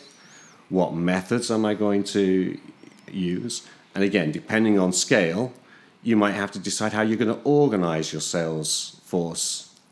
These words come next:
um, for that. You know, if you're a large, uh, multinational corporation with many big customers, you might decide, "Well, I'm going to have a target of so many,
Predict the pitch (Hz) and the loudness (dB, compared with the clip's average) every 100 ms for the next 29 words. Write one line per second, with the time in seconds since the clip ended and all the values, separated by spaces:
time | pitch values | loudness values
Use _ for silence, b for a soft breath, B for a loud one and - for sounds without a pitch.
0 | _ - 85 82 - - - - 143 110 | _ -12 -10 -10 -12 -12 -12 0 0 2
1 | 78 60 - B B B 92 90 87 85 | -2 -8 -16 B B B -4 0 0 2
2 | 95 98 92 92 - - - b b b | 2 2 0 -2 -6 -8 -14 b b b
3 | _ - 90 82 82 85 101 98 92 92 | _ -14 -10 -10 -4 0 0 2 2 2
4 | 90 - 90 85 87 87 - - - 98 | 0 -2 0 0 -2 -6 -10 -20 -2 -2
5 | 90 92 90 92 104 78 85 92 90 - | 0 0 0 0 -2 0 0 2 0 -2
6 | 90 85 - b b b - 87 - 101 | -4 -6 -10 b b b -6 -4 -2 -2
7 | 110 92 90 87 85 85 - 87 87 87 | -2 0 0 0 -2 -6 -4 -2 -2 -2
8 | 90 90 90 87 90 87 85 90 87 85 | -4 -2 -2 -2 -2 -4 -6 -4 -2 -4
9 | 85 B B B - 87 - 92 92 90 | -8 B B B -8 -6 -4 0 0 0
10 | 90 - - B B B - 82 85 82 | -2 -4 -10 B B B -10 -6 -6 -8
11 | - - 92 92 90 90 87 | -8 -2 2 2 2 0 -2